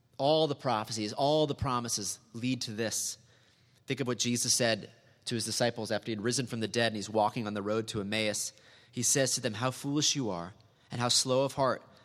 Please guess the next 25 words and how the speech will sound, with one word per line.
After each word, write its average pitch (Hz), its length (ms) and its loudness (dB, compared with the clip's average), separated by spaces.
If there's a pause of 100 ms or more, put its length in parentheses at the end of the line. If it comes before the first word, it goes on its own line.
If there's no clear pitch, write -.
to 143 100 0
believe 135 300 4
all 123 160 4
the 117 60 -4
prophets 127 460 4
have 120 120 0
spoken. 110 480 2 (320)
Did 131 140 0
not 131 220 2
the 123 60 -4
Christ 135 400 0
have 120 140 -2
to - 80 -4
suffer 135 380 0
these 123 220 -2
things 98 300 -4
and 98 120 -4
then 98 100 -4
enter 107 280 -6
his 113 140 0
glory?" 87 380 -8 (440)
And 117 120 -6
beginning 123 340 2
with 139 160 0
Moses 127 600 2